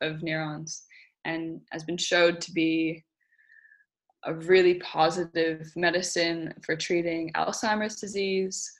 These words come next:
repairing neurological trauma, increasing cognitive ability, and, and perhaps improving,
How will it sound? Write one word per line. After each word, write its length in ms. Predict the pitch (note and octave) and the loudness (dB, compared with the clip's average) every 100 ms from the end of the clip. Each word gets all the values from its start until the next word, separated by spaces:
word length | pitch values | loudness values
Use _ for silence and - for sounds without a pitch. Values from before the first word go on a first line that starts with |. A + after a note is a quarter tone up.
| - | -8
repairing 480 | D#3+ F3 E3+ E3 | -4 0 2 0
neurological 880 | E3 D#3+ D#3+ D#3 - - F3 - E3 E3 - | 0 0 0 -2 -6 -8 -4 -4 -4 -10 -12
trauma, 720 | - F3 F#3+ F#3+ F#3 F3+ F#3 F#3 _ - - | -2 2 4 4 4 2 -2 -8 _ -20 -8
increasing 800 | - F#3+ G3+ F#3 F3+ F3 E3 D#3+ | -2 -2 2 2 2 2 0 0
cognitive 500 | D#3+ D#3+ E3+ E3 E3 | -2 -2 -2 -2 -2
ability, 880 | D#3+ F3 F#3 G3 F#3+ F#3 F3+ F3+ F3 - | 0 4 6 6 8 10 8 6 4 2
and, 500 | E3+ E3 E3 E3 E3+ - | 0 2 0 -4 -6 -6
and 140 | E3+ | -4
perhaps 360 | E3 F3+ - F3+ | -2 -2 -2 -4
improving, 760 | F3 F3+ F3 F3+ E3+ E3 E3 | 0 2 4 4 2 0 -6